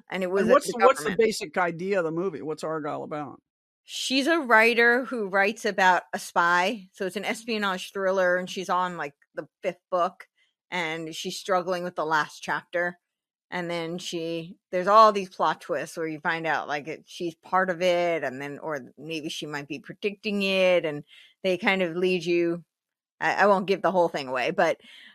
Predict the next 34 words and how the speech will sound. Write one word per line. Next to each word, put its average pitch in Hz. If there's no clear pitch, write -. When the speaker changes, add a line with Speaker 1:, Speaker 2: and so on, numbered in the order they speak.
Speaker 1:
um, 151
yeah, 170
so 202
that's 220
kind 202
of 165
the, 170
um, 143
the, 170
the 185
premise 170
behind 170
it. 127
But 208
they, 202
but 220
M 262
K 277
Ultra 262
is 185
front 185
row 160
center, 147
yeah. 143
I 175
mean, 185
they, 196
they 202
Speaker 2:
Now 302
Speaker 1:
call 190
it 196
M 208
K 214
Ultra, 190